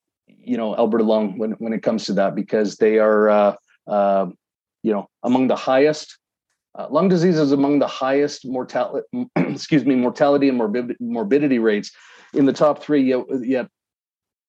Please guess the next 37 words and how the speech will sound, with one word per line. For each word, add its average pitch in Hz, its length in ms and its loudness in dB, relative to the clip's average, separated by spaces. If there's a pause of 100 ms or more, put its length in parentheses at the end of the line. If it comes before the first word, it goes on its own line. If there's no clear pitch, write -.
(380)
you 123 100 -2
know, 120 300 0
and, 117 200 -6
and 123 160 -2
the 113 60 0
highest 147 300 2
when 135 120 2
you, 123 160 2
when 120 120 -4
you 113 60 -4
factor 127 320 -2
everything 123 320 -2
in, 123 160 -2
yet 113 120 -2
they're 110 80 -6
so 113 200 -8
grossly, 135 580 0
grossly 117 480 -2 (100)
underfunded 110 720 0 (380)
that 120 200 2
they 135 100 4
need 135 220 4
that 120 160 4
conversation. 110 600 -2
They 104 100 0
need 113 240 0
those 110 200 0
donations. 104 560 -2
They 107 120 2
need 113 220 0
that 110 160 -2
support. 110 400 -2
And 107 80 -6
if 101 100 -6
I 117 120 0
can, 113 280 -2
uh, 104 280 0